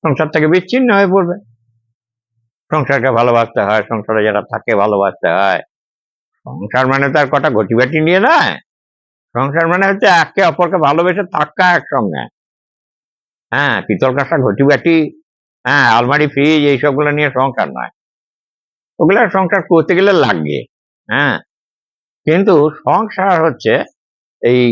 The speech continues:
বাবা মা ভাই বোন, হ্যাঁ, কাকা জেঠা জেঠি খুড়ি ভাইপো ভাই এইসব যে রয়েছে, এই সকলকে ভালোবেসে চলো, একে অপরকে এমন ভাবে ভালোবাসা যেন এক জায়গায় এত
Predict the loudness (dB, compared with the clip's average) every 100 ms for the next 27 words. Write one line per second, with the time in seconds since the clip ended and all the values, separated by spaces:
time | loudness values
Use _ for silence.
0 | -2 _ _ -4 0 2 2 2 2 2
1 | 2 2 0 0 0 -4 -10 _ _ _
2 | -6 -4 -4 -8 _ _ -4 0 0 0
3 | 0 0 0 -2 -4 0 0 -2 -6 _
4 | _ _ _ _ -2 -2 0 2 2 0
5 | -2 -2 -2 -2 -2 -2 -4 -16 _ -4
6 | 2 2 2 -2 -4 _ _ -4 -4 -4
7 | -4 -2 -2 -4 -2 0 2 0 -2 -6
8 | -8 -10 _ _ _ _ _ _ _ _
9 | _ _ -8 -8 -2 -2 0 -2 0 0
10 | 0 0 0 -2 0 0 0 0 -2 -2
11 | 0 2 2 0 -2 -2 -2 -2 -4